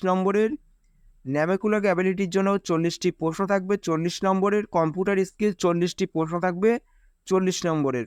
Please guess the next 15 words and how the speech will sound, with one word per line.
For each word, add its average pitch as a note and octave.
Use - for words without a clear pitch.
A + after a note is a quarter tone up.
প্রশ্ন E3
থাকবে G3+
এখানে F3+
দুশোটি G#3
নম্বর, F3
এখানে F3+
দুশো। D#3+
টোটাল G3+
এখানে F3
সময় F3
থাকবে F#3+
এক D#3+
ঘন্টা F#3+
কুড়ি E3+
মিনিট, C3+